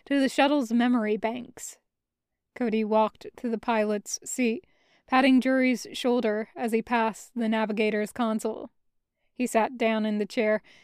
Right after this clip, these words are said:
and opened the comm channel to dispatch.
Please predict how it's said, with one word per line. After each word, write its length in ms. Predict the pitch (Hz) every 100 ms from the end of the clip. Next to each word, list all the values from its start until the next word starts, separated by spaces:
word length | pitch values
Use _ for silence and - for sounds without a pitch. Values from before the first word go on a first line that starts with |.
| _ -
and 100 | 247
opened 360 | 302 294 277
the 60 | 262
comm 320 | 247 262 262
channel 360 | 233 220 214 214
to 140 | -
dispatch. 760 | 220 233 - - 151 - -